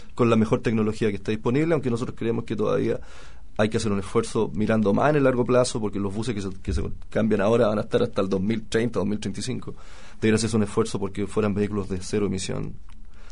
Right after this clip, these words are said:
y electrificar en gran parte el Transantiago. Eh, en, en general, lo que propuso el ministro se ve bien orientado.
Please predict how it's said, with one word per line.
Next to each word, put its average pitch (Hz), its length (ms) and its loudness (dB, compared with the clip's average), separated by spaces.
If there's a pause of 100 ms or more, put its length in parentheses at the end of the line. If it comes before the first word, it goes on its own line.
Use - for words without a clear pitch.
y - 80 -4
electrificar 98 540 2
en 101 80 0
gran 98 160 -2
parte - 240 -6
el - 60 -8
Transantiago. 95 460 -6 (640)
Eh, 127 340 10 (840)
en, 131 280 6
en 117 180 6
general, 127 580 8
lo 120 120 4
que 110 80 2
propuso 113 280 0
el 127 80 2
ministro 117 380 0
se 117 140 -4
ve 117 260 4
bien 120 200 2
orientado. 135 600 4